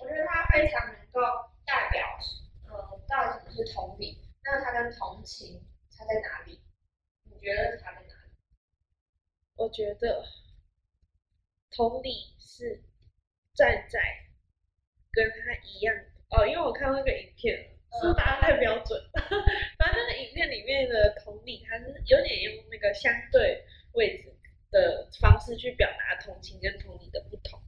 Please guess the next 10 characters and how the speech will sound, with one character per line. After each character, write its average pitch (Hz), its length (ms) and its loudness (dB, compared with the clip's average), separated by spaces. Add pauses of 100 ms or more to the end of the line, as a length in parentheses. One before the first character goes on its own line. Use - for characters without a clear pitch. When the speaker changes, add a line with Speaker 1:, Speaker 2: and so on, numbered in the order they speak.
(340)
Speaker 2:
那 185 220 6
同 214 220 -4
理 220 160 -8
就 202 160 -4
是 208 260 -2 (320)
你 208 120 -8
跟 226 140 4
他 226 160 4
站 226 140 2
在 208 160 0